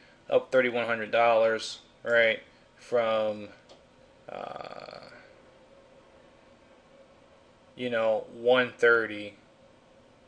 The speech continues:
up to basically two fifty-five. So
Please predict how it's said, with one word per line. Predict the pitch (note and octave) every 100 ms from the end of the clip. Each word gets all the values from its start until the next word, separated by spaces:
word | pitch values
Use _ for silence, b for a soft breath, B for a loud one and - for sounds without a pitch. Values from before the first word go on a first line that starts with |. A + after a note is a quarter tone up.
| _ _ _ - _ _ _
up | - A#2 -
to | -
basically | A2+ A#2 A2 A2+
two | G#2+ - A#2
fifty-five. | - G#2 A2 - G#2 G2+ G2+ G2
So | - G#2 G2+